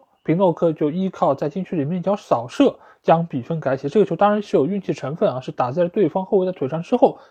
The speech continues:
折射入网，但是这样一个进球对于富勒姆队来说就是非常大的一个打击，因为在之后的比赛中他们必须要压出来，他们必须要在对方的客场取得进球扳平比分。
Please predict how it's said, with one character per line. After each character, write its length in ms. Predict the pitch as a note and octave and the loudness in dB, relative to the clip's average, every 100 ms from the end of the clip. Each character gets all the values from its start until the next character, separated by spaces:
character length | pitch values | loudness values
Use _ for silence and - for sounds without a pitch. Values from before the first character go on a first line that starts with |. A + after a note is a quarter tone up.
| - | -2
折 240 | C#3 F3 | 2 2
射 240 | - G#3+ D3 | 4 4 4
入 220 | D3 B2+ | 0 -4
网， 160 | A#2 - | -4 4
但 160 | G3 | 4
是 180 | - D#3+ - _ | 4 -6 -8 _
这 140 | - C4+ | 2 4
样 160 | G3+ | 4
一 40 | C#3+ | 0
个 80 | D3 | -4
进 180 | D3+ | -6
球 160 | B2 B2+ - | -8 -10 2
对 220 | C4+ G3 | 4 4
于 180 | C3 C#3 | 2 -4
富 160 | - A3 | -4 -4
勒 80 | |
姆 100 | F#3+ | -2
队 120 | D3+ D3+ | -2 -2
来 120 | B2+ | -2
说 220 | G3 F3+ - - _ | -4 -6 -10 -20 _
就 140 | - C3+ | -2 -2
是 140 | C3+ | -2
非 260 | B2 G3+ F#3+ | -2 2 2
常 180 | C#3+ C3 | 0 -4
大 140 | D#3 | -2
的 100 | B2+ | -2
一 40 | B2+ | -4
个 60 | |
打 120 | B2 A2+ | -6 -4
击， 100 | E3+ | -2
因 40 | |
为 60 | E3+ | 0
在 140 | F3+ | -2
之 240 | - A3+ | 0 2
后 180 | - G#3 | 6 6
的 80 | D#3 | 4
比 100 | C3 | -6
赛 140 | B2+ | -8
中 140 | C#3 D#3+ | -8 -6
他 80 | D#3+ | -8
们 80 | - | -2
必 200 | A#3+ G3+ | 0 0
须 200 | - D#3+ | -2 -2
要 180 | D#3+ C3 | -2 0
压 280 | C#3+ F3+ E3+ | 2 2 0
出 180 | - B2+ | -6 -8
来， 100 | A#2+ | -4
他 160 | E3 | -4
们 60 | E3 | 0
必 160 | - G3+ | 2 2
须 200 | - G#3+ | 0 2
要 120 | G3 | 2
在 120 | F#3 | 2
对 300 | - - F3 | 2 4 4
方 180 | - A#3+ | 4 2
的 100 | A#3 | 0
客 240 | - D#3 | -2 -4
场 240 | C#3 C#3+ A#2+ - _ - | -2 -6 -8 -18 _ -14
取 280 | - C#3+ C3 | -4 -2 2
得 200 | D3+ E3 | 2 2
进 260 | - D#3 | 0 -4
球 160 | C#3+ - | -2 -4
扳 240 | - E3+ | -2 -2
平 180 | D#3 C3+ | -2 -8
比 120 | C3 | -8
分。 200 | G#2+ B2 | -10 -14